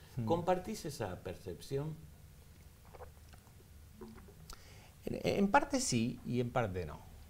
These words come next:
Speaker 1: La melancolía es algo demasiado difundido, ¿no? No como enfermedad, sino como mecanismo. Pichon Rivière decía que la melancolía era la enfermedad única, porque es como si uno,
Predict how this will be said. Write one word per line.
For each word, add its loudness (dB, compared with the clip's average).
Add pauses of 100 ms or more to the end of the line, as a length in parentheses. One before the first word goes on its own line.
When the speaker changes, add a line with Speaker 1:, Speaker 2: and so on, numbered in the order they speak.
(160)
Speaker 1:
La 2
melancolía 6
es 6
algo 6
demasiado 4
difundido, 0
¿no? -2
No 0
como 4
enfermedad, 4
sino 2
como 2
mecanismo. -2 (540)
Pichon 8
Rivière 10
decía 6
que 4
la 0
melancolía 4
era 0
la 0
enfermedad -2
única, 0
porque -6 (200)
es -8
como -4
si -4
uno, 0